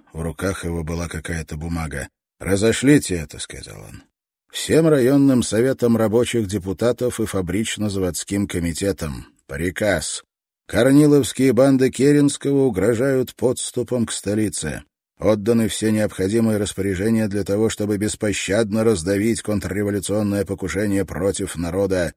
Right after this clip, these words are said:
и его завоеваний. Армия и Красная гвардия революции нуждаются в немедленной поддержке рабочих. Приказываем районным советам и фабрично-заводским комитетам. Первое.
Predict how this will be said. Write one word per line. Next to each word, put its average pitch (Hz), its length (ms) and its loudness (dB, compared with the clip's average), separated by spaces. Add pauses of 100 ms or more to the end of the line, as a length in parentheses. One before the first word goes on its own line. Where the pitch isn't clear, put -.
(200)
и 80 120 -4
его 85 200 2
завоеваний. 76 720 -6 (340)
Армия 107 560 0
и 80 60 -8
Красная 98 520 -2
гвардия 85 600 -2
революции 90 720 -4 (260)
нуждаются 123 640 0
в 117 80 0
немедленной 117 680 2
поддержке 92 800 -2
рабочих. 87 640 -4 (200)
Приказываем 95 760 -2
районным 98 500 -2
советам 87 640 -2
и - 20 -6
фабрично-заводским 90 1040 -4
комитетам. 92 720 -2
Первое. 73 560 -2